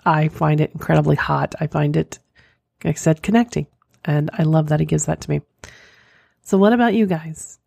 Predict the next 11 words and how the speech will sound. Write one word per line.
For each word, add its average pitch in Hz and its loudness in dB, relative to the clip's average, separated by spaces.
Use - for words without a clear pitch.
Would 190 0
you, 170 2
and 165 -2
the 165 -4
person 170 0
I 160 0
was 160 -2
chatting 185 2
with 165 0
in 165 -2
text - -6